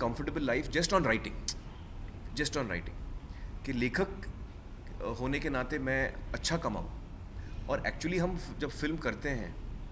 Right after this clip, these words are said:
मैं क्यों film sign करता हूँ? कहानी के बेसिस पे तो मैं फिल्म साइन करता हूँ जब स्क्रिप्ट अच्छी होती है.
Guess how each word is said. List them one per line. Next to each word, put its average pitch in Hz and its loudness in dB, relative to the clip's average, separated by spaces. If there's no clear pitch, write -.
मैं 123 0
क्यों 208 0
film 160 2
sign 101 0
करता - -6
हूँ? - -4
कहानी 110 2
के 160 0
बेसिस 147 0
पे 143 -4
तो 151 -2
मैं 151 0
फिल्म 151 -2
साइन 107 -2
करता - -6
हूँ - -6
जब 110 -4
स्क्रिप्ट 123 -4
अच्छी 113 -2
होती - -4
है. - -6